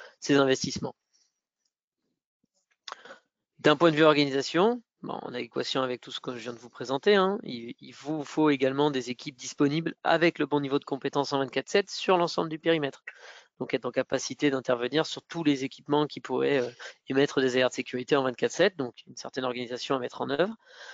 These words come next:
Des processus précis, plair-, euh, clairs, pardon, et connus de tous.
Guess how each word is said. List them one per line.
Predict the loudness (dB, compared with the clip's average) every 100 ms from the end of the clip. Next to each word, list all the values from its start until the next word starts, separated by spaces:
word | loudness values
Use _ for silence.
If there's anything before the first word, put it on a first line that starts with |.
| -20 _
Des | 0
processus | 4 2 2 -2 -4 -6
précis, | 0 0 0 -12 -12
plair-, | 0 4 4 2
euh, | 0 0
clairs, | 2 2 4
pardon, | 4 4 0 -4 -6
et | -6 -6 -10
connus | -10 -8 -8
de | -10
tous. | -10 -10 -8 -10